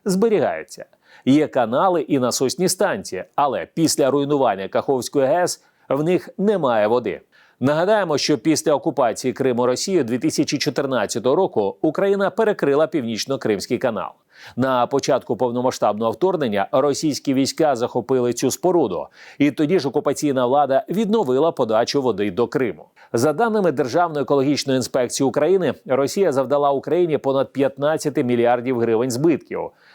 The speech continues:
запустивши подачу Дніпровської води Північно-Кримським каналом.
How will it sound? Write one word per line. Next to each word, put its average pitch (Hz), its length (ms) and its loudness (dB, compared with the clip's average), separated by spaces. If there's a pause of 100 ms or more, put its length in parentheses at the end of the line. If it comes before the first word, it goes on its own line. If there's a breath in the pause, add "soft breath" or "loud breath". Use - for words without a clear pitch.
запустивши 156 600 0
подачу 113 440 0
Дніпровської 120 600 -2
води 151 260 2
Північно-Кримським 139 1200 -2
каналом. 107 400 -2